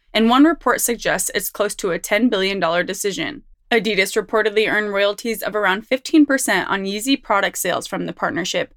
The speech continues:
which accounted for as much as eight percent of Adidas's sales,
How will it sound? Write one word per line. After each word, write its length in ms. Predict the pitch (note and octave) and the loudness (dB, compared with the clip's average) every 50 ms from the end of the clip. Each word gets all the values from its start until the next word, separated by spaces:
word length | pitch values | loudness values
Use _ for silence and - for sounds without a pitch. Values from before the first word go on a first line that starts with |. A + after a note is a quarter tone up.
| - _ _ _ _ | -20 _ _ _ _
which 160 | - A3+ - - | 2 2 2 2
accounted 420 | - - A3 G#3+ A#3 C#4+ D#4 D4 | 0 2 2 2 4 4 4 4
for 120 | - B3+ | 4 4
as 160 | A#3 G#3+ G#3+ - | 4 4 2 2
much 280 | G#3 F3+ F3 F3+ - | 0 0 0 0 -2
as 180 | F3+ F3+ E3+ - - | -4 -6 -6 -4 -2
eight 180 | F#3+ A3 - - | -2 -2 -2 0
percent 380 | - D4+ C#4+ - G3 F3+ - - | -2 0 0 0 -2 -2 -2 -2
of 120 | G3+ G3 | -2 -2
Adidas's 580 | G3 F3 F#3+ F#3+ F3+ F3+ F#3+ - - G#3 G3+ - | -2 -2 -4 -4 -4 -4 -4 -4 -4 -4 -2 0
sales, 420 | - G3+ E3+ C#3+ - - F#3 | 0 2 2 2 0 -2 -4